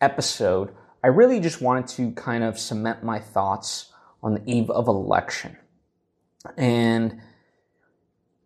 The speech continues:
you know, it's, I think a lot of the things that perhaps I'm gonna talk about, you've heard, but then I'm gonna also gonna try to talk about some things that perhaps you haven't heard.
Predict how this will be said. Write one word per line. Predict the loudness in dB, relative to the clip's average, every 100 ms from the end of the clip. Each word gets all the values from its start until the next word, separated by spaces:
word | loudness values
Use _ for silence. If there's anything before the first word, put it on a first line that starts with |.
| _
you | -6 -2 -2
know, | -4 -10 -12 2
it's, | 2 2 -2 -4 -4 -6 -10 0 0 0 -4
I | -4
think | 0 0 2
a | 4
lot | 6 6
of | 4 2
the |
things | -2 -2 -2 -2
that | -2 -4
perhaps | -4 -4 -4
I'm | -8
gonna | -10
talk | 0 0 0
about, | 0 2 4 2 -4
you've | -12
heard, | -2 2 4 4 2
but | -2 -2
then | -2
I'm | -2
gonna | -2
also | -4 -4 -4
gonna | -4 -4
try | -2 -2
to |
talk | 0 -2 0
about | 2 2 0 -8 -20 _ _ _ _ _
some | 0 2
things | 2 4
that | 2 2
perhaps | 0 -2 -2
you | -6
haven't | 0 0 0
heard. | -6 -8 -8